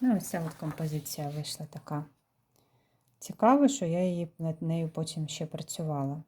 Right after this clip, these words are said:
Так? От. І одна і та, ото-, одно-, один і той самий рисунок, але, е, різний за плямами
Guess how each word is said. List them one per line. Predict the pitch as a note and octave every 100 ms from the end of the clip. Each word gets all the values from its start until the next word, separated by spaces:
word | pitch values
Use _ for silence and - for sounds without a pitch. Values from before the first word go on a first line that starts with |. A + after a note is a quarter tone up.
| -
Так? | F#3+ G3+ - _ _ _ _ -
От. | E3+ D#3 D3+ - _ _ _ _ _ _ _ _ -
І | F3 F3 E3+ E3 D#3+ D#3 D3+ D3+ _ _ - - - _ _ - -
одна | F#3 F3+ G#3+
і | F#3+
та, | G3 G3+
ото-, | G3 G#3+ G#3+ G#3
одно-, | F#3 G3+ G#3+
один | E3+ G#3+ G3+
і |
той | F#3+ F#3
самий | - F#3+ E3
рисунок, | F3 - D4 E4+ D#4+ - _ _ _ _ -
але, | F#3 F3 G3 A3 G#3+ G#3+
е, | E3+ E3+ E3 D#3+
різний | F#3 F#3+ F3 D#3+
за | D#3 E3
плямами | - D#3+ D3 D3